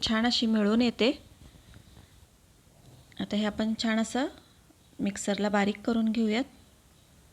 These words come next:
आता इथे आपली पेस्ट तयार करून झाली. आपण फोडणी करून घेऊया भाजीला. तर इथे मी दोन ते तीन चमचे तेल घेतलेलं आहे,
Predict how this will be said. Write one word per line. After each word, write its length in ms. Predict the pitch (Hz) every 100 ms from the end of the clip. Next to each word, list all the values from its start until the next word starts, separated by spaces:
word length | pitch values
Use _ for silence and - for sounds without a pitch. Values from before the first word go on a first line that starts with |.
| - - _ - - - _ _ - -
आता 200 | - 233
इथे 340 | 262 262 247
आपली 360 | 285 202 - 214
पेस्ट 400 | 226 220 - 233 233
तयार 220 | 220 233
करून 340 | 233 247 247
झाली. 340 | 247 254 220 269 - - 196
आपण 300 | 196 220 233
फोडणी 420 | - 214 190 208
करून 320 | 214 240 233
घेऊया 280 | 233 233 208
भाजीला. 500 | 220 208 - 208 247 - - - - - - - - - - _ _ _ _ -
तर 60 |
इथे 220 | 208 208 214
मी 180 | 269
दोन 220 | 320 226 214
ते 60 | 220
तीन 240 | 226 226
चमचे 380 | 220 240 233 240 233
तेल 220 | 226 220
घेतलेलं 520 | 240 240 214 208 214
आहे, 320 | 214 233 226